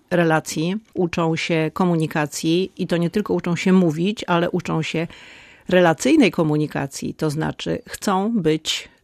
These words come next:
y, zrozumiane, próbują to zrozumienie pozyskać, potrafią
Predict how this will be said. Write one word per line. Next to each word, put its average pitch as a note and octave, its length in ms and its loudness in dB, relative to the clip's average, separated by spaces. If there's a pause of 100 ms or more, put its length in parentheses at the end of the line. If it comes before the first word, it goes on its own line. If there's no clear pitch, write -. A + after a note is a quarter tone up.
y, E3 260 0
zrozumiane, E3 680 0 (760)
próbują F3 760 4 (460)
to D#3 280 2
zrozumienie D#3+ 840 0 (140)
pozyskać, E3+ 800 -2 (400)
potrafią F3+ 960 2